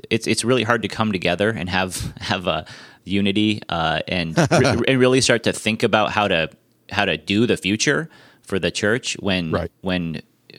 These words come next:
Speaker 1: you know, it seems like even a majority maybe aren't, aren't ready to hear the sort, the sort of warnings
Speaker 2: Right.
Speaker 1: that I think the writing is on the wall. Um,
Speaker 2: Right.
Speaker 1: but, and part of that is self-preservation, uh,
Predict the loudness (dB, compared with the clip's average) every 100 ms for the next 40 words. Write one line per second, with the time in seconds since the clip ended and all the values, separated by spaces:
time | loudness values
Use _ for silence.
0 | -8 -4 -4 -4 -6 -4 -2 0 0 -2
1 | -2 -4 -4 -6 -6 -2 -2 -2 -2 -4
2 | -4 -6 -6 -8 -8 -6 -4 -4 -2 -2
3 | -2 -6 -6 -6 -4 -6 -10 _ -8 -8
4 | -4 -4 -4 -2 0 0 0 0 0 0
5 | -2 -4 -4 -6 -10 -16 -2 2 2 0
6 | -4 -4 -2 -2 -2 -4 -4 -4 0 2
7 | 2 -2 -14 -20 -20 -20 _ -2 0 2
8 | 0 -6 -14 -14 -14 _ _ _ -4 2
9 | 4 4 0 -2 -2 2 2 2 2 2
10 | 2 2 2 0 -2 -2 0 2 2 0
11 | 2 0 0 0 -4 -6 -10 -6 -4 -4